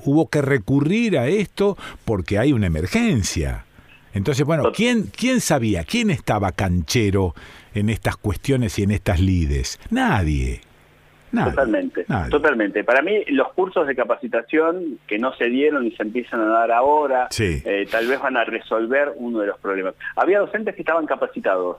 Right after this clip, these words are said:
Speaker 2: eh, tecnológicamente,
Speaker 1: Ajá.
Speaker 2: pero un treinta por ciento,
Speaker 1: Sí,
Speaker 2: un
Speaker 1: ok,
Speaker 2: cien por ciento,
Speaker 1: ok,
Speaker 2: que es
Speaker 1: ok.
Speaker 2: poco. Y, eh, y entre esos que estábamos capacitados, porque
Speaker 1: Sí.
Speaker 2: me incluyo,
Speaker 1: Sí.
Speaker 2: eh, ayudamos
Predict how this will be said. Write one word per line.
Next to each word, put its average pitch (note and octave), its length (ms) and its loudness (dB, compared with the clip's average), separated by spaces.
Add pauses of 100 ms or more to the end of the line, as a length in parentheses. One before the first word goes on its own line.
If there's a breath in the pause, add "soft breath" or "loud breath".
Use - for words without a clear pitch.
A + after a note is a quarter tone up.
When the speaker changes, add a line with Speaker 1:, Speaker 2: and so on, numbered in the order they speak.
Speaker 2:
eh, G2 400 -2
tecnológicamente, G2 920 -4
Speaker 1:
Ajá. F2+ 520 -2
Speaker 2:
pero G2+ 500 2 (200)
un G#2+ 180 -2
treinta G2+ 300 -2
por - 200 -8
ciento, E2+ 440 -2
Speaker 1:
Sí, F#2+ 260 -2
Speaker 2:
un D#2+ 100 0
Speaker 1:
ok, D2 80 -8
Speaker 2:
cien F#2 140 -2
por - 160 -8
ciento, F2 360 -2
Speaker 1:
ok, C#2+ 120 -6
Speaker 2:
que - 60 -2
es F2+ 60 -4
Speaker 1:
ok. E2+ 80 -8
Speaker 2:
poco. F#2+ 260 2
Y, A2 140 2 (100)
eh, A#2 240 2
y A2+ 140 2
entre D3 300 2
esos - 180 -8
que A2+ 80 -2
estábamos C3+ 340 0
capacitados, A2+ 720 0
porque G2+ 260 -2
Speaker 1:
Sí. - 200 -10
Speaker 2:
me G#2+ 80 0
incluyo, B2 560 0
Speaker 1:
Sí. F#2 440 -2
Speaker 2:
eh, G2+ 300 2 (380)
ayudamos D#3+ 800 0